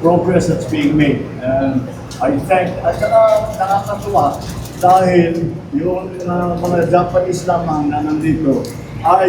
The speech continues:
yung talagang espesyalista. Ngunit, hindi lang sila nandito, tinuturuan,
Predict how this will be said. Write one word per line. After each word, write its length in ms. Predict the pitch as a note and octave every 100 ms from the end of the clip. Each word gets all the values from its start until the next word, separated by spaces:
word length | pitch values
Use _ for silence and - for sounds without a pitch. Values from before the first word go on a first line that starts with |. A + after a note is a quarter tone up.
| F#3
yung 160 | F#3
talagang 240 | F3 F3 F3+
espesyalista. 960 | F3 - E3 D#3 D3+ C#3+ - D3+ C3 - - - - -
Ngunit, 400 | A3 B3 A#3 - - -
hindi 320 | - G#3 G#3+
lang 80 | G#3+
sila 320 | G3+ G3 G3+
nandito, 480 | G3+ - - E3 D#3+ E3
tinuturuan, 720 | F3+ F3+ F3+ F3+ F3+ F3+